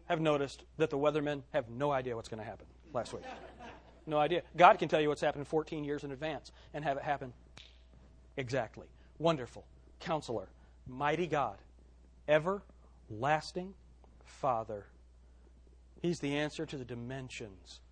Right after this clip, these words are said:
of life. Seven years of plenty, seven years of famine. Uh, Joseph is good.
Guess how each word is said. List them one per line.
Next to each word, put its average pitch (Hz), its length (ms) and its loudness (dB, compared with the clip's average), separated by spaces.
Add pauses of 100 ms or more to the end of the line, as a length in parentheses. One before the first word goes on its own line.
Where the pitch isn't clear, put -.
(220)
of 110 140 -8
life. - 500 -16 (720)
Seven 127 640 -8
years 135 640 -2
of 131 100 -12
plenty, 107 460 -14 (540)
seven 156 600 2
years 156 400 0
of 139 80 -6
famine. 120 460 -12 (760)
Uh, 139 440 -4
Joseph 233 580 12
is 190 140 10
good. 175 360 12